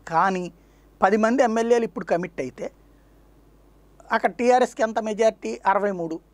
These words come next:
అరవై అక్కడ కావాల్సింది, అరవై మూడే వచ్చింది. అంటే పది మంది తగ్గినట్టు, అప్పుడే యాభై మూడు. అది సక్సెస్ అయితే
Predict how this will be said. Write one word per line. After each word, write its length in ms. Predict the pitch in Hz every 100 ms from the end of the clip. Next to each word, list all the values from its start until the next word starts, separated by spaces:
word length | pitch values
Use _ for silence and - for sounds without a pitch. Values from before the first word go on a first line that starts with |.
| _ -
అరవై 280 | 190 214 240
అక్కడ 200 | 208 180
కావాల్సింది, 640 | 160 160 151 - 135 139 -
అరవై 260 | 180 175 175
మూడే 280 | 165 156
వచ్చింది. 420 | 196 - - 127 - 220
అంటే 120 | 202
పది 220 | - 196
మంది 300 | 190 214 180
తగ్గినట్టు, 300 | 147 143 139
అప్పుడే 220 | 160 -
యాభై 240 | 175 156 151
మూడు. 260 | 135 131 - _ _ _ _ _ _ _ _ -
అది 160 | 208
సక్సెస్ 460 | - - - 294 277
అయితే 340 | 226 185 202